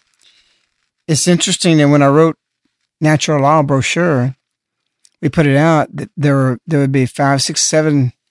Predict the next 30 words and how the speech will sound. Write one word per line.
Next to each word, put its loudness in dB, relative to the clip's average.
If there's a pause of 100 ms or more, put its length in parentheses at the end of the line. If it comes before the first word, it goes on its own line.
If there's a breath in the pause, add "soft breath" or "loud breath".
(180)
Irish 0
people -6
outside -2
the -2
mission 0
house -2
reading 0
it, -6 (880)
saying 0 (160)
to -4
our 2
people -4
there 0
in 0
the -2
community, -4 (680)
"How -2
come 0
nobody's 2
saying 0
this? -6 (1500)
Why 2
aren't 2
we 2
hearing 4
this?" -6 (1120)
They 0
were 0
actually -2
angry. -2